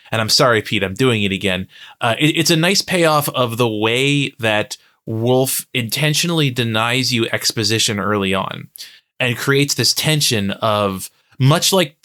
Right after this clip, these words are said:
much like the best horror stories, where it's like you, you, you get a, you get a glimpse of the monster's shadow in the first five minutes, but you don't see the monster until much later. And now, and, and, and in the same way,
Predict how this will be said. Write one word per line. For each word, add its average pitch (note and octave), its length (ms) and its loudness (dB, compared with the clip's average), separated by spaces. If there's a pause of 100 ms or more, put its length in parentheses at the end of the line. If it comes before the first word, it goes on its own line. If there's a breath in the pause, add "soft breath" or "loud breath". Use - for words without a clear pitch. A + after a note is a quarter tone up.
much C#3+ 500 2
like G3+ 200 0
the D3+ 80 2
best B2 260 0
horror C3 400 2
stories, E2 580 -2
where A#2 160 4
it's A2+ 140 0
like A2 240 2 (260 loud breath)
you, C3 380 0
you, C#3+ 220 2
you C#3 240 0
get D3+ 180 2
a, A#2+ 160 0 (380)
you C#3 580 -4
get E3+ 140 2
a E3+ 60 0
glimpse D#3+ 340 0
of C#3 100 -2
the C#3 80 2
monster's B2+ 440 2
shadow G2+ 480 0
in G2 100 -2
the F#2 80 -2
first - 340 0
five F#2+ 320 -2
minutes, - 480 -6 (200 loud breath)
but B2+ 100 0
you C3+ 80 2
don't D3+ 180 0
see G#3 500 2
the D#3 120 2
monster G#2+ 520 0
until G2+ 280 0
much G2 400 -4
later. A2 420 -2 (400 loud breath)
And C3+ 240 0
now, E3 360 2
and, - 200 0
and, C3+ 240 0
and C3 380 -2
in D3+ 160 2
the C#3 80 4
same C#3 280 2
way, C#3+ 320 2